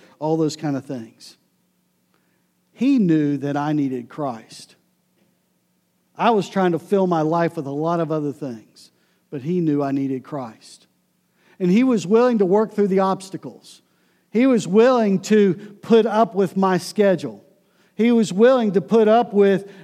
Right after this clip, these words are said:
my, my, my trains of thought that went other directions.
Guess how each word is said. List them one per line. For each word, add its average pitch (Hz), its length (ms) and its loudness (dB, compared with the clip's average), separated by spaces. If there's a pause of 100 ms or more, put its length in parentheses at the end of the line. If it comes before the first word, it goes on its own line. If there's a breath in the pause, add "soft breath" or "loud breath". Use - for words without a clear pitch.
my, 190 360 2
my, 180 320 0 (500)
my 170 220 -2 (180)
trains 226 460 -2
of 160 100 -6
thought 220 360 0
that 185 100 -2
went 190 260 -2
other 208 300 0
directions. 175 880 -4